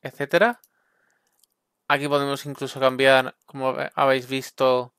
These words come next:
lo, de, de lugar los... a ver, a la derecha hay lo que son los botones,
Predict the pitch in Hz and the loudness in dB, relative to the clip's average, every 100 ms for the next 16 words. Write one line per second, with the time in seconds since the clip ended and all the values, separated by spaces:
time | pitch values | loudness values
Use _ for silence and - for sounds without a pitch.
0 | _ _ _ _ _ _ _ 165 143 - | _ _ _ _ _ _ _ -8 -8 -8
1 | 160 143 139 135 123 151 139 135 139 135 | -8 -4 -4 -4 -8 -6 -2 4 6 6
2 | 127 127 127 123 123 117 - - - _ | 2 0 2 0 -4 -8 -18 -20 -20 _
3 | _ _ _ _ 131 127 80 - 131 127 | _ _ _ _ -14 -12 -12 -10 -6 -6
4 | 131 123 - - - 131 127 127 - _ | -6 -10 -12 -16 -8 -4 -2 -4 -10 _
5 | _ _ _ _ _ _ _ _ - _ | _ _ _ _ _ _ _ _ -20 _
6 | _ _ _ 147 131 147 135 135 127 127 | _ _ _ -10 -6 -2 2 4 2 0
7 | 127 147 175 240 254 - | -2 -2 -2 -6 -10 -16